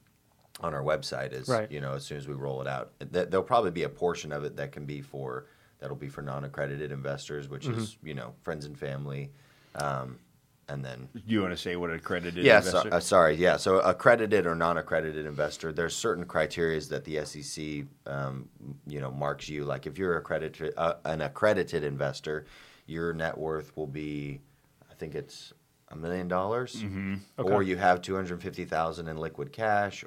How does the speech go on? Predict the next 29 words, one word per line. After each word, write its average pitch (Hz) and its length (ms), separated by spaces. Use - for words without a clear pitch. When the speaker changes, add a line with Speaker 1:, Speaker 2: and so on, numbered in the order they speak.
Speaker 1:
or 78 480
there's 80 220
one 85 180
other 73 160
metric 65 400
that 67 140
I'm 67 80
not 64 180
sure 62 220
of. 52 120
But - 160
basically, 113 380
like, 71 300
if 87 120
I 120 100
give 127 180
you 101 100
the 85 100
documents 78 680
for - 160
you 78 200
to 71 500
invest 78 420
in 76 140
this 71 180
deal, 80 420
you're 107 440
savvy 82 500
enough 78 400